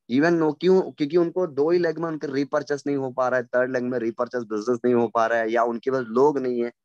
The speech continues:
आज ऐसे ऐसी, अ, लोग भी है जिनके पास लोग नहीं है। तो इसके पीछे बहुत बड़ा वजह क्या होती है? अभी आपका ही team के अंदर देखिए कि कुछ टीसी ऐसे रहेंगे, हर किसी का एक उम्मीद होता है। अ, जैसे एक distributor बनता है ना, और आप और मेरा ये, ये गलती आपका और मेरी नहीं है,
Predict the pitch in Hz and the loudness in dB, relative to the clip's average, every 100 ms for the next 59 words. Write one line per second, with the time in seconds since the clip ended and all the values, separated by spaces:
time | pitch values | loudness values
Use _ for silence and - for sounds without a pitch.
0 | _ _ 110 110 120 135 135 139 139 131 | _ _ -4 0 0 0 0 0 0 0
1 | 120 117 123 123 131 113 127 113 117 131 | -2 -2 -4 -4 -6 -4 -4 -6 -6 -6
2 | 123 110 143 143 123 113 117 - _ _ | -4 4 4 4 0 -2 -6 -12 _ _
3 | _ - 185 190 139 - _ _ _ _ | _ -2 2 2 0 -6 _ _ _ _
4 | 143 - 190 190 202 151 180 180 196 147 | -6 2 2 4 4 4 2 2 0 2
5 | 143 196 196 135 90 - _ - _ - | 2 2 2 -2 -2 -10 _ -20 _ -8
6 | 151 175 139 147 196 185 170 160 151 139 | 0 2 2 -2 -2 0 0 -2 -2 -4
7 | 127 107 95 113 - _ _ _ - 151 | -4 -8 -8 -12 -12 _ _ _ 0 2
8 | 143 - 165 156 143 180 165 143 151 131 | 2 0 2 2 4 4 4 4 0 0
9 | 107 113 135 _ _ _ _ 170 190 196 | -2 -4 -4 _ _ _ _ -4 -2 -4
10 | - 202 202 165 156 165 131 104 110 - | 0 2 4 4 4 4 2 -2 -10 -20
11 | _ _ _ _ _ _ _ _ - 107 | _ _ _ _ _ _ _ _ -2 0
12 | 113 110 143 - 196 156 147 - 180 196 | 2 2 2 2 0 0 -4 0 2 2
13 | 160 156 175 151 156 151 143 151 151 175 | 0 0 0 0 -2 -2 -2 -2 -2 -4
14 | 170 175 180 156 143 147 139 147 180 165 | -2 0 0 0 -4 -4 -6 -4 -4 -4
15 | - 170 151 139 165 175 170 139 | -4 -6 -2 -2 0 0 0 -2